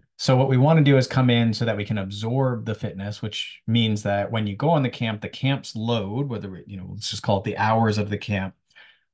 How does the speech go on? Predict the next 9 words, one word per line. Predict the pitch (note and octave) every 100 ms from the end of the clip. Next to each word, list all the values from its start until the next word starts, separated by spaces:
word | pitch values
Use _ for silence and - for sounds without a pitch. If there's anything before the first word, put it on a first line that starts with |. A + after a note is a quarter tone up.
| -
are, | A2+
are | G#2 A2
not | A2 G#2+ G2
so | - - D3
much | D3+ C#3 -
greater | - A2 G#2+ G#2 G#2
than | G#2 G#2+
your | G2+
usual | G2 A2 B2+ G#2 F#2 F2+ F#2+ G2+